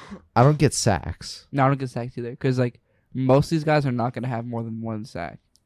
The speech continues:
Speaker 1: And if they, like, they're gonna have point five, 'cause it's usually a blitz, and they're gonna send them on a blitz, and then they get the point five sacks 'cause somebody's already there.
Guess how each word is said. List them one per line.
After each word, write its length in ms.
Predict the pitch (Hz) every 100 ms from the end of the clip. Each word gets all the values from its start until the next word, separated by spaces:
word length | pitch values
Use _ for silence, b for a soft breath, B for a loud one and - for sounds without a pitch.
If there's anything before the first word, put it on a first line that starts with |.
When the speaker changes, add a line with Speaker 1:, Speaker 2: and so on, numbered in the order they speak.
| -
Speaker 1:
And 100 | 123
if 140 | 120
they, 120 | 135 -
like, 220 | 120 123 101
they're 140 | 123
gonna 160 | 127 123
have 180 | 104 -
point 300 | - 113 92
five, 540 | 107 95 - 85 - - _ - -
'cause 160 | 143 113
it's 120 | 101
usually 340 | 123 117 123 95
a 60 |
blitz, 500 | 87 117 104 95 -
and 180 | - 107
they're 100 | 104
gonna 160 | 101 95
send 200 | 113 101
them 80 | 98
on 120 | 95
a 40 |
blitz, 340 | 92 98 92 -
and 120 | 98
then 160 | 95 87
they 100 | 92
get 160 | 87 -
the 60 |
point 260 | - 90 80
five 240 | 92 87
sacks 300 | - 80 87 -
'cause 180 | 90 90
somebody's 300 | 85 87 85
already 320 | 76 78 78
there. 380 | 92 - -